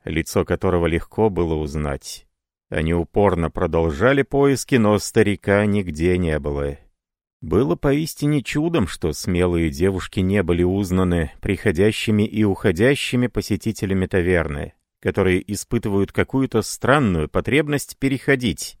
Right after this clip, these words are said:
из одного заведения в другое. Наконец, как и следовало ожидать, один из золотоискателей,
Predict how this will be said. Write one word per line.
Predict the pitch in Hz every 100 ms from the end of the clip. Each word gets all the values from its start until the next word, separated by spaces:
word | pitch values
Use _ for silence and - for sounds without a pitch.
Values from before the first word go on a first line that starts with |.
| -
из | 98 85
одного | 78 78 78 90
заведения | 80 76 69 95 101 87 78
в |
другое. | 76 90 95 80 67 62 - _ _ _ -
Наконец, | 131 147 113 143 -
как | - 113
и | 120
следовало | - 107 135 143 143 147
ожидать, | 139 139 139 156 -
один | 117 95 156 147
из | 110
золотоискателей, | 110 127 120 120 - - 127 151 147 151 -